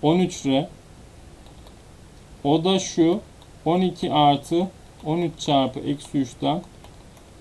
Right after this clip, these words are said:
on iki eksi otuz dokuz eksi yirmi yedi diyeceğiz.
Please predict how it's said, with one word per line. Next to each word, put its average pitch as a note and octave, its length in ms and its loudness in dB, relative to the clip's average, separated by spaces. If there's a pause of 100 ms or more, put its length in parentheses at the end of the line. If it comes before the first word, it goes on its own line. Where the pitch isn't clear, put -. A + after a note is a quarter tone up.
(100)
on D#3+ 180 0
iki D#3+ 480 -2
eksi B2+ 340 -6
otuz B2+ 380 -6
dokuz C#3+ 380 -4 (1700)
eksi D3+ 560 -2 (580)
yirmi C3 320 0
yedi B2+ 400 -2 (1700)
diyeceğiz. A#2 340 -8